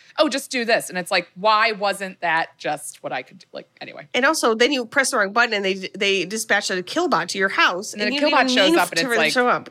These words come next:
Speaker 2: Yeah.
Speaker 1: "What are you doing?"
Speaker 2: <laughs> Um, they can't even fix your toilet, you know?
Speaker 1: No.
Speaker 2: So the Paul, Paul, uh, yells out, he's like, "That guy in the video looked dead to me." But Doctor Simon says, "No, no, no, it's just neutralized." So it has the taser that it shoots into people's back.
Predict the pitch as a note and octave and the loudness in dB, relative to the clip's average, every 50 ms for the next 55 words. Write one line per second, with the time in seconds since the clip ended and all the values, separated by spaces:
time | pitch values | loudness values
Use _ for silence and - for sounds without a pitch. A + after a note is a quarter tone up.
0 | - _ - E3+ C#3 - - - - - - D#3+ D3+ D3+ D3+ D3+ D3+ D#3 D3+ C#3+ | -18 _ -6 -4 -4 -4 -6 -12 -20 -10 -4 0 2 2 2 2 2 0 0 2
1 | D#3 D#3 D3+ D3 C#3+ C#3+ C#3 D3 D3 _ _ _ _ _ - - - - - - | 0 0 2 0 -2 -4 -6 -10 -16 _ _ _ _ _ -18 -16 -12 -12 -12 -12
2 | - - - _ _ _ _ _ _ _ - - - - - - - _ - F3+ | -12 -16 -20 _ _ _ _ _ _ _ -20 -20 -20 -20 -20 -20 -14 _ -2 0
3 | F#3+ F#3+ G3+ G#3+ A3 A3 - B3+ B3 A#3+ A3+ - B3+ A#3 - B3 - D4 D4+ A3+ | 0 2 2 2 0 2 4 4 4 4 2 0 -4 -6 -6 -4 0 0 2 2
4 | D3 B2 - - - D#3+ D3+ D3+ E3 F#3 F#3+ E3+ - - _ _ _ _ _ _ | 0 -2 -6 -8 -6 -4 -2 -2 -2 -4 -6 -10 -12 -14 _ _ _ _ _ _
5 | _ _ - - - C4 B3 A#3+ A#3+ A#3 - G#3 A#3 A3 A3+ - C#4 C#4 C#4 - | _ _ -12 -6 0 2 4 4 4 2 2 0 -2 -2 0 2 2 4 4 4
6 | - - - - C4 B3 A#3+ A3+ A3 A3+ - - - G#3 G3+ G3 G3+ G3+ G#3 G#3+ | 2 -2 -6 -2 0 2 2 4 2 2 2 2 2 4 4 4 4 2 2 2
7 | G#3 A3 F#3+ F#3+ G3 F3+ G3 G3+ A3 G#3 G3 G3 A#3 A3 A3+ A#3+ C4+ D4 C#4+ B3+ | 2 2 4 4 2 2 -2 -4 -6 -6 -4 -2 -2 0 2 4 2 2 2 0
8 | A3 A3 E4 D#4+ C#4 A#3 A3 A3+ A3 G#3 - A#3 A3+ A3 A3+ - A#3+ C4 C#4 C4 | -2 -2 0 2 2 2 2 2 0 0 0 0 0 0 -2 -4 0 2 2 2
9 | A#3+ G#3 G3+ G3+ G3+ G3+ G#3+ A3 - B3+ A#3 A3+ A3+ G#3+ G3 G3+ - B3 C#4+ E4 | 2 2 0 0 0 0 -2 -2 -2 -2 -2 -2 -2 -4 -4 -4 -4 -2 -2 0
10 | F4+ F#4+ F4 D#4+ C#4+ C4 C4 D4 C#4+ - A#3+ A#3+ - C4 C4+ B3+ - C4+ C#4+ C4+ | 2 2 4 4 4 4 4 2 2 -2 -4 -4 -4 -4 -4 -4 -4 -4 -4 -4
11 | - - C#4+ B3+ A3+ G#3+ G3 G3 G3 G#3+ B3 C4 - - A#3+ A3 G#3+ A3+ A3+ A3 | -4 0 2 2 4 4 4 4 4 2 0 0 0 2 2 2 2 2 2 0
12 | G#3+ G#3+ - A#3 A3+ - - C4 C4 A#3+ B3 A#3 A#3+ A3+ A3 B3 A#3 G3+ F#3+ F#3+ | 0 0 0 -4 -4 -4 -2 -2 0 0 2 2 2 2 4 4 2 0 0 -2
13 | - - - - A#3+ A3+ - - - G3+ G#3 G#3+ G3+ A#3+ G#3 G3 G3 G3 F#3+ G3+ | -2 -2 -2 -2 -2 -2 -2 -2 -2 0 -2 -2 0 0 0 0 0 0 2 2
14 | F3+ F3+ F#3+ A3+ A#3 | 2 4 4 2 0